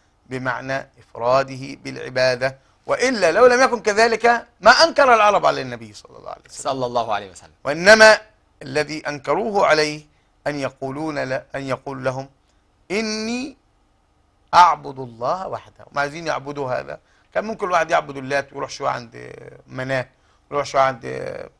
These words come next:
Speaker 1: وكانوا يخصصون لكل إله مزية خاصة عن
Speaker 2: ومع
Speaker 1: غيره.
Speaker 2: ذلك يعبدون الله عز وجل.
Speaker 1: نعم.
Speaker 2: ولكن يشركون معه <clears throat> غيره.
Speaker 1: وغ-، وفي ذلك قال القرآن:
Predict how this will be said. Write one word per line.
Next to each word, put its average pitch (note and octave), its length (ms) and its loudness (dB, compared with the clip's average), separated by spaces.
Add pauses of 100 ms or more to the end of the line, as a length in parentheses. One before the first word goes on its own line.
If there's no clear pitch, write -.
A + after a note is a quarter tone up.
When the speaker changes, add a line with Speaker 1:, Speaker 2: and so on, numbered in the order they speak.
(180)
Speaker 1:
وكانوا E3 320 -4
يخصصون D#3 560 -10
لكل E3 240 -12
إله E3 320 -2 (340)
مزية D#3 380 -4
خاصة - 380 -4
عن C#3+ 140 -2
Speaker 2:
ومع E3+ 300 4
Speaker 1:
غيره. F3 120 -2
Speaker 2:
ذلك G#3+ 200 -2
يعبدون F#3 540 4
الله F#3 320 4
عز D#3+ 240 2
وجل. B2+ 340 0 (300)
Speaker 1:
نعم. A#2+ 280 -2 (600)
Speaker 2:
ولكن F3 380 2
يشركون F#3+ 580 -2
معه G3+ 360 4
<clears throat> F#3 60 8
غيره. A#2+ 280 2 (160)
Speaker 1:
وغ-، D#3 280 0
وفي C3 260 -6
ذلك C3 260 -6
قال C#3 260 -2
القرآن: - 500 -8